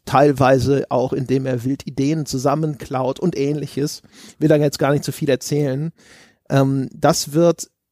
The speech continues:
in zwei Staffeln erzählt werden, so ist zumindest unser aktueller Plan, von denen die erste Staffel mit drei Folgen im Januar startet. Und wenn alles komplett nach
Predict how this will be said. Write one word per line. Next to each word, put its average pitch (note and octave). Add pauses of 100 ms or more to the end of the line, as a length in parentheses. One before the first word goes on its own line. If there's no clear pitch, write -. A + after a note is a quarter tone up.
(160)
in D#3
zwei D#3
Staffeln F#3
erzählt E3+
werden, E3
so C#3+
ist -
zumindest D3
unser C#3
aktueller B2+
Plan, B2+
von C3
denen C3+
die C3
erste D3+
Staffel D3
mit C#3
drei B2+
Folgen B2+ (500)
im C3+
Januar B2
startet. - (580)
Und C#3+
wenn C#3+
alles C#3+
komplett D3+
nach D3+